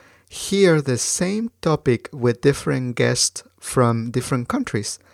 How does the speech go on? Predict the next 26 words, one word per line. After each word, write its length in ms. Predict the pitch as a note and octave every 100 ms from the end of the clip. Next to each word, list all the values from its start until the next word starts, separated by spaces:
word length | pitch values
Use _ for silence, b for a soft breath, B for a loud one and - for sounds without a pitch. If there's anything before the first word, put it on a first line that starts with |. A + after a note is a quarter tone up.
| b b
For 240 | b - C#3
example, 680 | B2+ - B2 A#2+ A#2+ A#2 b b b b b -
I'll 160 | B2
talk 320 | - B2+ B2
about 300 | B2 A2 A2
food 380 | - - B2+ -
with 400 | E3+ B2 A2+ -
someone 520 | - - A#2 A2+ A2+
from 340 | A2+ - A2 A2 -
Argentina, 760 | C3+ - A#2 G#2 B2+ A#2+ C#3+ - _ _
or 240 | - A2 A2
someone 480 | - B2 A#2 A#2
from 360 | A#2 - A2 G#2+
Spain, 560 | - - A#2 B2 F3 -
or 160 | C3+ A2
someone 480 | - B2 A2 A2+
from 320 | A2 - G#2+ G#2+
Mexico, 500 | A#2+ - C3 - D#3+
or 80 |
someone 400 | - - A2 A2+
from 260 | A2 B2 G#2+
Colombia. 560 | - G#2+ A2 A2+ B2 C4 B B B B B
So 380 | - E3+ D#3+ - -
it 160 | F#3+ A3+
will 140 | D4 -
be 280 | E3 F3+